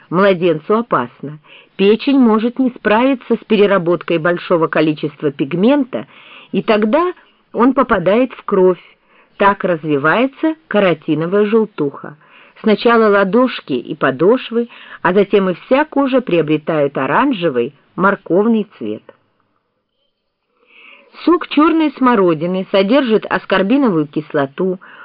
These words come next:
рутин, пиридоксин и другие витамины.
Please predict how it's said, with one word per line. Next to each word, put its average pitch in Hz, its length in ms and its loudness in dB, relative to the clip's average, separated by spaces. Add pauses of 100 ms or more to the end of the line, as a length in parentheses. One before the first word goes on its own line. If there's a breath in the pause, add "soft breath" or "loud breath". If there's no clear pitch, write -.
(120 loud breath)
рутин, 202 760 0 (500 soft breath)
пиридоксин 240 960 0
и 214 160 -4
другие 151 500 -2
витамины. 151 640 -4